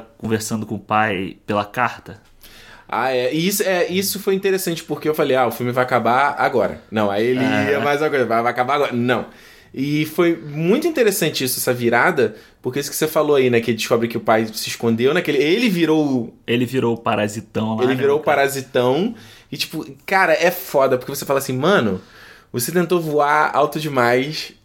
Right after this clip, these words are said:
Speaker 2: e olha o quanto você caiu."
Speaker 1: Você ficou no, no lugar mais baixo da história.
Speaker 2: Você não, é, você não só perdeu a casa que tu tinha,
Speaker 1: É.
Speaker 2: como tu, agora tu tá preso.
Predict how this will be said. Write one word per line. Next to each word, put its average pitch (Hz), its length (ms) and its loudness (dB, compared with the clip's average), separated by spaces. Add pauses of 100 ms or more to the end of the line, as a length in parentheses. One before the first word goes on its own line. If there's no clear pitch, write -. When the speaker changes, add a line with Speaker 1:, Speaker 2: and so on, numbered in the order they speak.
(200)
Speaker 2:
e 127 160 -2
olha 165 540 4
o 139 80 -6
quanto 147 280 -2
você 135 200 -4
caiu." 104 300 0
Speaker 1:
Você 92 140 -4
ficou 120 320 -4
no, 123 160 -6 (140)
no 120 160 -6
lugar 123 300 0
mais 139 220 0
baixo - 400 -4
da 107 100 -4
história. 117 240 0
Speaker 2:
Você 180 100 4
não, 175 160 4
é, 240 160 2
você 170 220 0
não 240 100 4
só 254 140 2
perdeu 180 600 0
a 139 100 2
casa - 420 -2
que - 60 -18
tu 127 100 -14
tinha, 135 420 -2
Speaker 1:
É. 85 180 -8 (380)
Speaker 2:
como 185 240 2
tu, 214 160 0
agora 185 240 4
tu 226 100 -6
tá 202 240 2
preso. 190 760 2